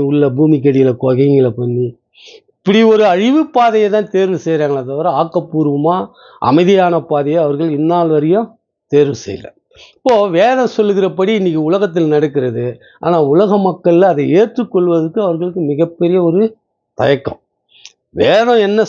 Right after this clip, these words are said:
சொல்லுதோ அப்படியே நடக்குது. காசா மொட்டை எடுக்க போனோம்னா மொட்டைக்கு, காசா மண்மேடாக்க போனா மண்மேடு ஆயிடுச்சு இல்லையா? "இஸ்ரவேலே, உனக்கு எதிர்த்து நிற்பவன் யார்?"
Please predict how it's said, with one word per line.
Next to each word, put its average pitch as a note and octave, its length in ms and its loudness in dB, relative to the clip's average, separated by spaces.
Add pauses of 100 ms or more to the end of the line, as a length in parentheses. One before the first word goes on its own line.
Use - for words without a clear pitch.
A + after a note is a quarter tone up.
சொல்லுதோ G#3 360 -2
அப்படியே F3+ 280 -6
நடக்குது. C3+ 440 -10 (140)
காசா E3 300 0 (100)
மொட்டை D#3+ 260 0
எடுக்க D#3+ 220 0
போனோம்னா D#3+ 360 -2
மொட்டைக்கு, D3 480 -2 (680)
காசா F3+ 420 0 (140)
மண்மேடாக்க F#3 600 0
போனா E3+ 360 -2
மண்மேடு F3 380 0
ஆயிடுச்சு C3+ 360 -8 (600)
இல்லையா? E3+ 220 2 (120)
"இஸ்ரவேலே, F#3+ 600 0
உனக்கு D3+ 240 -2
எதிர்த்து G#3 380 -2
நிற்பவன் F#3+ 580 2
யார்?" D3+ 200 0